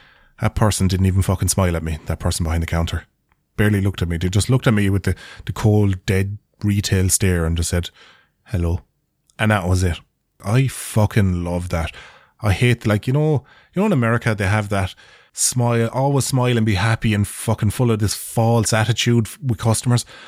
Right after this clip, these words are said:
I don't know how the fuck you stand out over there, lads. It's such a false, plasticky, fake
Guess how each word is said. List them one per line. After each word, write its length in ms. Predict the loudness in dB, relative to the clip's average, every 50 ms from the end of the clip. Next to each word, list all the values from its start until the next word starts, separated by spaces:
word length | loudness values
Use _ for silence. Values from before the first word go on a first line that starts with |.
| -20 -14 -12
I 100 | -10 -4
don't 140 | -2 0 0
know 60 | 2
how 200 | 2 0 0 0
the 80 | -2
fuck 340 | -4 -4 -6 -6 -6 -4 -4
you 100 | -4 -4
stand 360 | -4 -4 -4 0 2 2 2
out 120 | 2 2 2
over 220 | 2 2 2 0
there, 200 | 0 0 0 0
lads. 240 | -2 -2 -4 -6 -8 -12 -18 -20 -18
It's 200 | -8 -4 0 0
such 440 | 2 2 2 2 2 2 0 -2
a 60 | -2 -4
false, 800 | -6 -14 -14 -14 -14 -8 -4 -2 0 0 2 0 -2 -4 -6 -10 _ _ _ _ _ _ _ _ _ _ -4
plasticky, 760 | -4 -4 -4 -4 -4 -2 -2 -2 -2 -4 -6 -6 -8 -10 -10
fake 800 | -10 -10 -12 -12 -8 -2 0 0 2 0 0 -4 -8 -14 -16